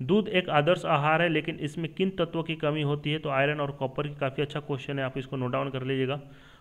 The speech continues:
उसके बाद है सेलिंग परसेंटेज यानी सेलिंग, सेलिंग प्रतिशत जो है मूंगफली की गुणवत्ता ज्ञात करने का एक आधार है यानी पैरामीटर है, और ये जो सेलिंग प्रतिशत से ज्ञात, क्या ज्ञात किया जाता है, तो मूंगफली में दाने की प्रतिशत।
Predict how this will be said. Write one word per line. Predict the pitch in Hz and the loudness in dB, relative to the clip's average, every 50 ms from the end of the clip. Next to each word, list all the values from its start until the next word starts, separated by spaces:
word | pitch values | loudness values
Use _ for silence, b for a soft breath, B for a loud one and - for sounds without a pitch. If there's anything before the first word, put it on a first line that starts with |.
| B - 147 | B -6 -4
उसके | 156 156 - 208 | -4 0 2 4
बाद | 196 190 190 190 196 | 6 6 6 6 6
है | 202 | 4
सेलिंग | 196 196 185 165 175 190 185 | 2 2 2 4 4 2 2
परसेंटेज | 185 - 170 147 - 160 151 147 151 139 123 131 | 2 0 0 0 2 0 0 2 2 2 2 2
यानी | 127 139 156 160 | 0 -2 -2 -4
सेलिंग, | 160 - 147 147 147 156 170 156 - | -2 0 2 2 2 0 -2 -6 -8
सेलिंग | - - - 151 147 165 175 170 | -8 -2 2 2 4 4 2 0
प्रतिशत | 170 165 - - - 143 147 165 160 | -2 -2 -2 -2 -4 -4 -2 -2 -2
जो | 147 143 135 | 0 0 0
है | 139 147 | 0 0
मूंगफली | 143 143 147 147 147 - 151 151 147 | 0 0 -2 -2 -2 -2 -2 -2 -2
की | 151 151 131 | -2 -4 -4
गुणवत्ता | 123 127 131 135 135 135 - 147 | -2 -2 -2 -2 -2 -2 -4 -4
ज्ञात | 139 131 131 139 147 147 - | -4 -2 0 0 0 0 -2
करने | - 123 120 120 120 | -4 -4 -2 -2 -4
का | 120 - 143 147 - | -4 -6 -8 -4 -4
एक | - 165 160 156 | -4 -2 0 0
आधार | 135 120 110 113 113 107 | -2 0 0 -2 -2 -2
है | 104 107 | -2 -4
यानी | 113 139 151 | -4 -4 -4
पैरामीटर | 143 - 143 143 139 139 143 135 131 - 107 104 110 | 0 2 2 4 4 2 2 -2 -2 -4 -6 -8 -8
है, | 113 B B B B B B B B | -12 B B B B B B B B
और | 160 170 | 6 6
ये | 190 196 | 6 6
जो | 196 202 | 6 4
सेलिंग | 190 196 - 151 156 180 180 | 0 0 2 4 4 4 2
प्रतिशत | 175 - 160 147 - 160 156 - 175 170 | 2 0 -2 0 -2 -4 -4 -4 -6 -6
से | - 175 156 | -4 -6 -6
ज्ञात, | 135 127 143 147 160 160 - - - - - - - - - - _ - | 0 2 2 2 2 0 -4 -12 -20 -20 -20 -20 -20 -20 -20 -20 _ 4
क्या | 175 175 180 | 6 6 6
ज्ञात | 160 143 151 147 147 147 - | 6 4 4 2 2 0 0
किया | 143 139 | 0 2
जाता | 139 135 123 117 120 - 127 127 | 2 2 2 0 0 -2 -2 -2
है, | 151 | -2
तो | 151 - 139 | -2 -4 -2
मूंगफली | 127 135 160 175 165 156 156 156 156 147 | 0 0 0 0 0 0 0 0 0 0
में | 139 147 147 131 | -2 -2 -2 0
दाने | 127 123 127 131 143 | 0 0 2 0 0
की | 139 147 147 | -2 -4 -6
प्रतिशत। | 143 - 113 - - 117 101 - 117 107 101 | -6 -8 -8 -8 -8 -10 -8 -6 -6 -6 -6